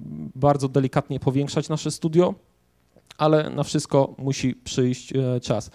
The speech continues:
I za chwilkę podzielę się z wami pięcioma takimi myślami przewodnimi, które, e,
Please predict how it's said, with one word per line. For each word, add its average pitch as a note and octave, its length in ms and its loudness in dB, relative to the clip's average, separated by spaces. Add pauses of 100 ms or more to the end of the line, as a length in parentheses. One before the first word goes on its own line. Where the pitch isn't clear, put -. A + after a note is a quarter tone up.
(340)
I C3 40 -2
za C#3+ 100 2
chwilkę A#3 280 2
podzielę F#3 320 4
się E3+ 140 0
z D#3 60 0
wami E3+ 260 2
pięcioma E3+ 420 2
takimi D3 360 0
myślami D3+ 500 2
przewodnimi, C#3 560 2
które, C#3+ 300 4
e, D3 100 0